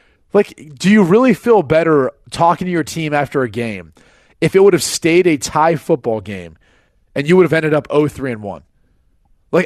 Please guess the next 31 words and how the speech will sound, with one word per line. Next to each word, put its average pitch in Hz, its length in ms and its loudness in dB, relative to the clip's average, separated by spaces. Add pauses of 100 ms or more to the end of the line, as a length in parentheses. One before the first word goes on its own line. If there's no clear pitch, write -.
I 208 140 2
have 180 200 4
no 180 340 0
<laughs> 185 120 2
idea 143 560 -2 (360)
what 165 200 0
type 190 220 2
of 160 100 2
message 151 380 -2
you 160 80 -4
could 147 100 -2
say 208 160 4
to 254 80 -4
your 160 120 0
team 156 260 -4
because 147 360 -2
you 160 360 -4
already 180 320 2
spoke - 400 0
the 147 160 -4
loudest 139 440 -2
message 123 540 -6 (380)
on 139 160 0
the - 80 -6
field 127 420 -4 (220)
<laughs> 131 260 -4
by 160 140 -4
kicking 165 380 -4 (120)
a - 40 -8
field 185 300 0
goal 127 300 0